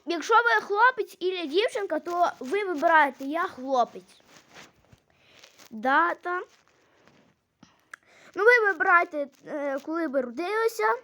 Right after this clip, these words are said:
скільки, скільки вам лу-, е, скільки вам років. Ну, і коли ви родилися. Так. Тепер пишете своє ім'я на англійському.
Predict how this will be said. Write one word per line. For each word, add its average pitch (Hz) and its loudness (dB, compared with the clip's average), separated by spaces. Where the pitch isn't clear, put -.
скільки, 349 -2
скільки 330 -6
вам 262 0
лу-, 269 -6
е, 247 -8
скільки 339 -6
вам 262 0
років. 403 -2
Ну, 330 -2
і 381 4
коли 349 -4
ви 370 0
родилися. 277 0
Так. 226 -6
Тепер 330 2
пишете 339 -6
своє 311 -4
ім'я 320 2
на 277 -2
англійському. 262 -4